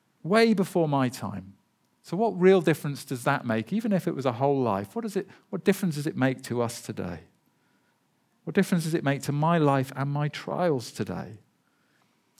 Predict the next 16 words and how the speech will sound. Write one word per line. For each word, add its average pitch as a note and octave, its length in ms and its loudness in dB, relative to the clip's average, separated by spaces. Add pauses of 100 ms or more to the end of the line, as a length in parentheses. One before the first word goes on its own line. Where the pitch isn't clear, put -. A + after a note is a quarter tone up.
(120)
Well, F3 120 4
I - 20 8
wonder, B3 280 2
have F#3+ 100 4
you A3 80 4
ever B3 100 0
noticed G3 600 0
how D3 180 0
Matthew's E3 480 0
gospel C#3 400 -2
not C#3 160 -2
only D3 240 -4
starts - 640 -4
but D3 160 0
also C#3 280 0
finishes C3 1000 -2